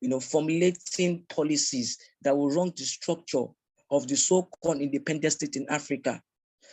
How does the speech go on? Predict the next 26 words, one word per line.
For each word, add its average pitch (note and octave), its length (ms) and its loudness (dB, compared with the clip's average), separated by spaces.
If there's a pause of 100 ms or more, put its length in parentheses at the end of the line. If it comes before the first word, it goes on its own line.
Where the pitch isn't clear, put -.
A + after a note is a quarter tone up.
(100)
So - 160 4
when B3 180 8
you A3 80 4
create F#3 260 4
policies E3+ 440 4
like C3+ 200 6
that, C#3 200 6
when G3 160 6
you F3 60 2
create D#3+ 280 0
a C#3 140 -2
colonial D#3 440 4
education D3 420 0
like B2+ 180 0
that, B2+ 320 0 (140)
you C#3 80 -4
don't F3+ 340 0
expect, - 800 0 (840)
you B2+ 80 2
know, C3+ 120 6
the C3+ 180 0 (100)
compradors D3+ 920 4 (260)
to C3+ 80 2
see - 260 4
their D3+ 200 4
class - 440 0